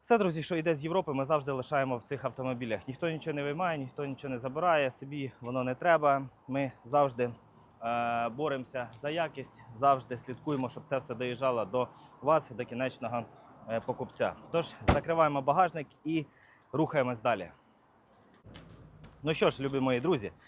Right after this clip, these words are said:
а тепер до вашої улюбленої рубрики «Огляд товщиноміром».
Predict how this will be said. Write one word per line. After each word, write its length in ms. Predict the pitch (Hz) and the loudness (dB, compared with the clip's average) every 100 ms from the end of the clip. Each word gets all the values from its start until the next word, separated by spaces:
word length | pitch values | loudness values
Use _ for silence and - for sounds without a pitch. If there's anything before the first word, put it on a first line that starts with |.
| - - - - | -20 -20 -20 -6
а 80 | 139 | 0
тепер 240 | 170 208 | 4 4
до 60 | 185 | 4
вашої 300 | 180 175 180 | 4 2 -2
улюбленої 380 | 165 165 160 160 | -4 -2 -2 -2
рубрики 360 | 151 110 - | -2 -4 -4
«Огляд 320 | 107 123 120 - | -2 0 0 -4
товщиноміром». 640 | 120 135 143 131 92 | -6 -4 -2 -2 -4